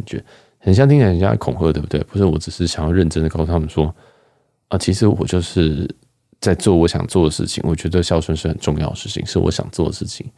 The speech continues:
那如果你也觉得这样不错，那 let's do this。那如果你不开心，I don't fucking care。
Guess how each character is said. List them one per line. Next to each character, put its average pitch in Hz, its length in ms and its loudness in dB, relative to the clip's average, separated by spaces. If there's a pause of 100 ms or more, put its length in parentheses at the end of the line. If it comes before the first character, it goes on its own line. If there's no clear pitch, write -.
(420)
那 92 120 0
如 87 120 2
果 95 140 4
你 87 280 4
也 87 80 2
觉 82 120 0
得 85 60 4
这 131 100 2
样 123 80 4
不 - 80 -2
错， 139 220 2
那 101 140 4 (220)
let's 87 280 -6
do 90 160 2
this。 - 320 -2
那 101 80 2
如 98 100 4
果 95 80 4
你 85 60 2
不 - 140 -6
开 104 200 2
心， 101 340 0
I - 180 -6
don't 98 160 0
fucking - 360 -4
care。 - 380 -10